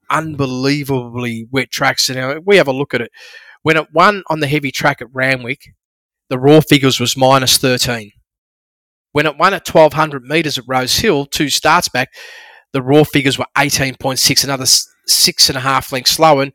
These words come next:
here we are on the weekend, it's minus thirty point six. So, uh, it's gone from heavy, heavy, heavy, you know, super bottomless. And I'm, I'm not saying this horse is a, like a, you know, phenomenal wet tracker, but it's just doing everything right.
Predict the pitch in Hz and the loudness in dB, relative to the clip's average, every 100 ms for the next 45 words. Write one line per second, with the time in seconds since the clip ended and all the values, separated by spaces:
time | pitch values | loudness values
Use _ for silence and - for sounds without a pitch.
0 | - - 254 208 151 127 127 147 - 156 | -10 -4 -2 0 0 0 0 0 0 -4
1 | - 160 175 226 196 - _ - 214 262 | -6 -4 -2 -2 -2 -6 _ -12 -6 -2
2 | - 160 - _ _ _ _ _ _ _ | -2 -6 -14 _ _ _ _ _ _ _
3 | - 160 202 - 196 - 220 190 - - | -6 -6 0 0 0 0 0 0 -8 -16
4 | - - - - - _ _ _ - - | -16 -18 -18 -20 -20 _ _ _ -20 -14
5 | - - 196 - 214 202 170 175 202 202 | -12 -8 -4 2 2 2 0 2 2 2
6 | 175 190 185 175 185 175 165 - 170 160 | 2 2 0 0 0 -2 -8 -6 -2 0
7 | - 220 - 147 170 185 170 208 247 - | 2 0 -2 4 4 4 -2 -4 0 2
8 | 339 381 _ _ _ - 285 - - 262 | 2 -2 _ _ _ -2 -2 -4 -6 -4
9 | - - 269 262 240 - 240 220 185 185 | 0 2 4 2 0 2 2 2 0 0
10 | 180 175 165 147 139 147 143 131 147 - | 2 2 4 4 4 0 0 0 -2 -4
11 | - 165 190 165 139 135 151 165 - 202 | 2 4 4 4 2 4 2 2 0 0
12 | 277 156 156 156 - - - - - - | 2 2 2 0 -4 -18 -18 -10 -10 -10
13 | - - - - 156 120 113 110 117 - | -14 -2 0 2 0 -2 -6 -8 -8 0
14 | 147 247 | 2 4